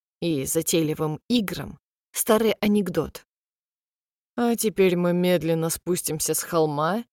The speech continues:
и пере-, все стадо". Вот и теперь Даниил не спешил отвечать.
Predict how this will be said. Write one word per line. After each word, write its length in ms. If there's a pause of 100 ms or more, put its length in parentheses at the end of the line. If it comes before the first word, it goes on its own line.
(300)
и 120
пере-, 880 (680)
все 260
стадо". 580 (1120)
Вот 260
и 60
теперь 400
Даниил 560
не 140
спешил 440
отвечать. 640